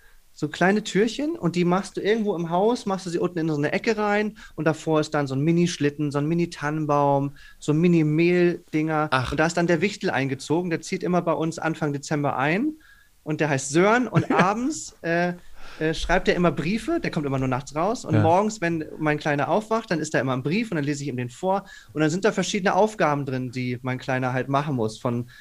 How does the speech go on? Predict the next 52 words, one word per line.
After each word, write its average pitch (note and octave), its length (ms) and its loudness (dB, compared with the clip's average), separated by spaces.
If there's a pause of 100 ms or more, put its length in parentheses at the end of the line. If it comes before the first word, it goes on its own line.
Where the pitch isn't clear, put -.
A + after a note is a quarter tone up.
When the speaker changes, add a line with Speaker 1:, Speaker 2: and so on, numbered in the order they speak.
(240)
Speaker 1:
dann - 240 -6
schreibt B2+ 300 0
der B2 80 2
Wichtel, C3+ 220 0
„Ich - 120 -4
hab D3 120 -4
so C#3+ 80 -4
doll C#3 200 2
Hunger, A3 240 4
back E3+ 220 0
mir D#3 80 0
doch C3+ 140 -4
mal C3 120 -4
Kekse“, G#3 540 0
und C#3+ 80 -4
dann B2 140 -4
backen B2 240 -8
wir A2+ 80 -6
Kekse E3 420 0
und C#3 80 -2
legen C3+ 200 -2
wir C3+ 60 -2
die C3+ 120 -2
abends C3 280 -2
dahin C3 220 -2
für C3+ 100 -6
den B2 180 -4
Wichtel. B2 380 -6 (300)
Und D3+ 100 0
jetzt F3+ 140 2
war G3+ 80 6
es F#3 80 4
eben F#3+ 160 6
so, F3+ 100 4
dass F#3 200 4
der F3 180 2
Wichtel G3 280 0
nachts F3+ 280 -2
unterwegs E3+ 420 0
war G#3 100 4
und F3+ 80 0
einen E3 140 0
Tannenbaum C#3+ 380 0
für - 140 -10
uns B2 200 -8
schon A#2 200 -6
gesucht A#2 280 0
hat. - 160 10
Und C#4 220 8
das G#3+ 220 6 (240)
Speaker 2:
<laughs> - 200 -12
Das - 140 -6